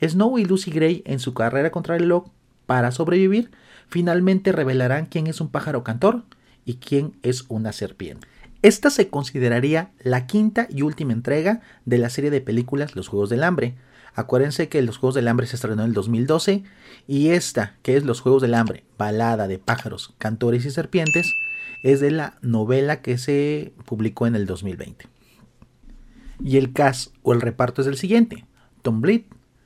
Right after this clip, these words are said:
Rachel Zegler, Josh Andres Rivera, Hunter Schafer, Jason Schwartzman, Peter Dinklage, Viola Davis, Burt Workman, Fiona Flanagan, Ashley Liao,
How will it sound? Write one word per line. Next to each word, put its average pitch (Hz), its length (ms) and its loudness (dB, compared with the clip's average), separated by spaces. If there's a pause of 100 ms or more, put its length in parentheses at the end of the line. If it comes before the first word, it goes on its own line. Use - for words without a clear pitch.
(140)
Rachel 117 340 -4
Zegler, 175 460 -2 (600)
Josh 117 400 2
Andres 120 300 -2
Rivera, 156 480 0 (680)
Hunter 143 300 2
Schafer, 135 460 -2 (600)
Jason 127 440 0
Schwartzman, 139 540 -2 (640)
Peter 120 260 -2
Dinklage, 135 380 0 (380)
Viola 113 320 0
Davis, 143 480 -2 (100)
Burt 120 240 -2
Workman, 170 400 2 (360)
Fiona 139 380 0
Flanagan, 160 520 0 (260)
Ashley 127 300 -2
Liao, 120 420 0